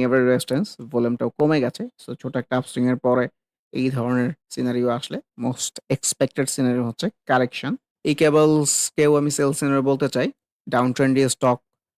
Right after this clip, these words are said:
ডাউন ট্রেন্ডের আপসুইং গুলো ছোটই হয়। গতদিন একটা আলামত পাওয়া যাচ্ছিল, ক্যান্ডেলের উপরে উইক প্লাস আনইউজুয়াল ভলিউম হয়েছে। আজকে কিন্তু তার প্রপার রিফ্লেকশন পাওয়া গেছে। ইজেন সিনারিও তো ভালো না, এই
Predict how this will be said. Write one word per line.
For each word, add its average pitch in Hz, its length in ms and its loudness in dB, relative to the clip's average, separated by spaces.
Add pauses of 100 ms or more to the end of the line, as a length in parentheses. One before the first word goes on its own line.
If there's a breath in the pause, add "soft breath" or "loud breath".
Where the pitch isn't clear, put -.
(140)
ডাউন 123 180 0
ট্রেন্ডের 127 320 2
আপসুইং - 280 -4
গুলো 120 200 0
ছোটই 147 340 2
হয়। 127 160 0 (360)
গতদিন 123 260 -2 (120)
একটা - 160 -4
আলামত 127 260 0 (100)
পাওয়া 135 200 4
যাচ্ছিল, 123 260 -2 (260)
ক্যান্ডেলের 120 400 0
উপরে 131 160 2 (100)
উইক 123 160 2 (260)
প্লাস 123 220 -4 (580)
আনইউজুয়াল 127 400 -2
ভলিউম 127 320 2
হয়েছে। 117 240 -2 (180)
আজকে 135 200 -6
কিন্তু 123 180 0
তার 123 140 -2
প্রপার 131 200 2 (100)
রিফ্লেকশন 127 360 -4 (100)
পাওয়া 147 220 4
গেছে। - 180 -2 (360)
ইজেন 180 360 4 (240)
সিনারিও 151 420 2
তো 160 60 2 (140)
ভালো 190 140 4 (100)
না, 165 60 2 (380)
এই 131 60 0